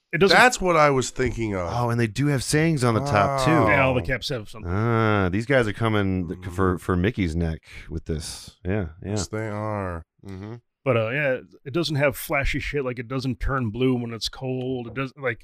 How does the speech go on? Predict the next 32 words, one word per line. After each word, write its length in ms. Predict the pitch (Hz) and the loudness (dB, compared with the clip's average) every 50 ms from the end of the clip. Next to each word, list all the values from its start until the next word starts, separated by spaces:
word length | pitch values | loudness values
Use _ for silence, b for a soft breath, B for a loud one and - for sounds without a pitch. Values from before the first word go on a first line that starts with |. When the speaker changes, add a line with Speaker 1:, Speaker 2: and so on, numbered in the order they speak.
| - - | -14 -10
Speaker 3:
No. 320 | 98 101 98 87 78 78 - _ | -6 -6 -4 -6 -6 -10 -12 _
Speaker 1:
you 140 | - 95 98 | 0 2 2
can 100 | 185 120 | 4 4
pick 220 | - 160 160 - | 6 4 6 4
it 20 | |
up, 120 | 147 123 - | 2 0 0
like, 200 | 135 117 - - _ _ 151 | -2 -4 -4 -8 _ _ 0
"My 160 | 180 214 196 | 2 2 4
beer's 320 | 123 151 160 165 143 - | 4 4 2 2 2 0
cold. 320 | - - 147 139 113 101 104 | -2 -2 0 0 0 -2 -4
I'm 120 | 123 143 | -6 -4
gonna 140 | 143 135 120 | -4 -4 -4
drink 280 | 107 - 117 117 95 | -4 -4 -8 -10 -10
this 120 | - 98 - | -10 -10 -10
son 160 | - 113 98 | -10 -10 -10
of 60 | 92 | -16
a 60 | 92 | -18
bitch." 320 | 87 90 92 90 87 - - - | -18 -20 -18 -14 -14 -14 -12 -6
Speaker 3:
Mm-hmm, 280 | 95 95 90 107 127 135 | -6 -4 -2 -2 -2 -4
mm-hmm. 360 | 131 - - 101 107 127 131 | -6 -8 -8 -6 -6 -6 -8
It's 100 | - - - | -8 -10 -8
just 180 | 135 131 - | -8 -8 -4
got 140 | - 127 120 | -4 -4 -2
that 120 | - 123 | -2 2
Speaker 1:
You 40 | 120 | 4
don't 80 | 117 120 | 6 6
have 140 | - - - | 6 4 2
Speaker 3:
nice 80 | 165 | 0
Speaker 1:
to 40 | 165 | -2
be 0 | |
like, 160 | 139 156 - _ _ 175 | -2 -2 -4 _ _ -8
Uh, 440 | 190 190 190 185 185 180 170 165 | -4 -2 -2 -2 -2 -2 -4 -4